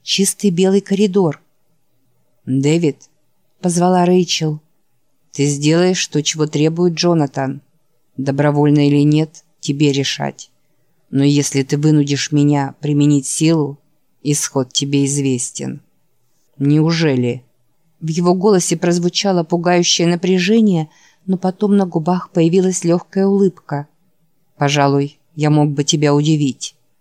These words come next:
Рэйчел склонила голову на бок. Бусинки на косичках отозвались шорохом и шелестом. Сама она промолчала. Дэвид оттолкнулся от стены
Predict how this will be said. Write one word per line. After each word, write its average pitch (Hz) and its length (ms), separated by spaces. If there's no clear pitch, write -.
Рэйчел 180 420
склонила 180 500
голову 175 400
на 185 240
бок. 147 360
Бусинки 156 520
на 156 120
косичках 165 640
отозвались 175 680
шорохом 160 640
и 180 40
шелестом. 151 800
Сама 160 420
она 151 180
промолчала. 156 880
Дэвид 147 420
оттолкнулся 160 640
от 151 100
стены 196 520